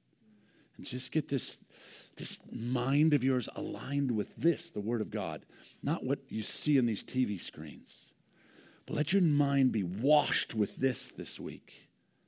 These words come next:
Let your thoughts be washed with truth this week. Let your heart be, be, be encouraged by this Word of God this week.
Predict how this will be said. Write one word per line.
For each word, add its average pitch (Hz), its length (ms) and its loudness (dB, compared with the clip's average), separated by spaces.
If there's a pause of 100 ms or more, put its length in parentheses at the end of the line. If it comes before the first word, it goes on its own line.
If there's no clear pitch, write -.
(460)
Let 165 180 2
your 185 80 8
thoughts 139 400 -2
be 123 160 4
washed 127 560 2
with 110 220 -4
truth 156 440 2
this - 240 -8
week. - 380 -10 (920)
Let - 180 4
your 160 120 2
heart - 520 2
be, 131 180 4 (300)
be, - 380 2
be 123 160 0
encouraged 151 760 4
by 113 240 -2
this 110 520 4
Word 147 340 4
of 104 140 2
God 117 460 -4 (460)
this 135 380 -2
week. 127 460 0